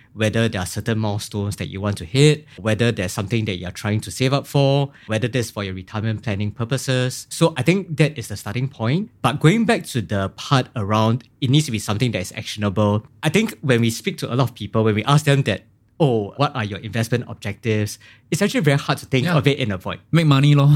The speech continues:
Speaker 1: Correct, yes.
Speaker 2: <laughs> How to make more money,
Speaker 1: Yep.
Speaker 2: yeah, yeah.
Speaker 1: So in that case,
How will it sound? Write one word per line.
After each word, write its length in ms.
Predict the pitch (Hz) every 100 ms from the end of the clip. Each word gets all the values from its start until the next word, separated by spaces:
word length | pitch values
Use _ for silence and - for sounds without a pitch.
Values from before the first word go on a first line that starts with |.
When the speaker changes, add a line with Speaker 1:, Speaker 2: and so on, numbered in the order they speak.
| 135 - -
Speaker 1:
Correct, 240 | 143 113
yes. 300 | 147 110 -
Speaker 2:
<laughs> 100 | -
How 80 | 147
to 60 | 151
make 120 | 151
more 120 | 151
money, 220 | 139 120
Speaker 1:
Yep. 200 | 123 110 104
Speaker 2:
yeah, 60 |
yeah. 220 | 107 104 101 123
Speaker 1:
So 400 | - 226 233 233
in 140 | 196 151
that 160 | 143
case, 440 | - 208 240 247